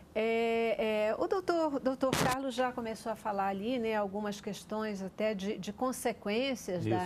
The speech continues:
Speaker 1: anemia, né, de consequências, essa questão de afetar o cérebro, muitas vezes de trazer cansaço,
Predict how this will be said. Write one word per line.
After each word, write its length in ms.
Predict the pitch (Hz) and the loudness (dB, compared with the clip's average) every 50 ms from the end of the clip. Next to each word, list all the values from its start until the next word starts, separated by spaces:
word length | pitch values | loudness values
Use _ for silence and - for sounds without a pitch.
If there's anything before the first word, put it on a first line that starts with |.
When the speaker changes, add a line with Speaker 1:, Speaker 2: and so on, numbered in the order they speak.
| 175 180 | -2 -4
Speaker 1:
anemia, 560 | 175 175 180 202 233 262 254 226 190 170 160 - - - - - - | -4 -4 -2 0 0 2 2 0 0 -2 -4 -8 -16 -20 -20 -10 -4
né, 160 | 208 220 220 | -2 0 0
de 80 | 202 | -2
consequências, 840 | 196 - 202 202 190 - 175 180 - 196 214 220 196 - 190 180 - | -2 -6 -6 -6 -4 -6 -8 -6 -4 -4 -4 -4 -4 -6 -8 -10 -8
essa 100 | - 185 | -10 -8
questão 400 | - 185 165 - - 190 190 185 | -8 -8 -8 -8 -8 -8 -6 -4
de 80 | 175 | -6
afetar 340 | 175 165 - 185 170 - 175 | -6 -6 -6 -8 -6 -6 -6
o 80 | 175 170 | -8 -8
cérebro, 720 | - - - 190 185 190 196 202 202 196 180 175 185 170 | -10 -10 -4 -2 0 2 2 2 2 0 -2 -4 -6 -8
muitas 320 | 175 180 180 180 190 180 175 | -8 -8 -6 -6 -6 -6 -4
vezes 300 | 185 196 190 175 175 175 | -4 -4 -4 -4 -8 -8
de 180 | - 180 180 | -6 -6 -6
trazer 420 | 175 - 175 180 180 160 185 190 180 | -4 -4 -4 -4 -4 -2 -4 -6 -6
cansaço, 840 | - 214 202 196 - - - 180 175 180 190 196 185 180 - - | -6 -8 -8 -8 -10 -6 -2 0 0 2 2 0 0 -4 -6 -12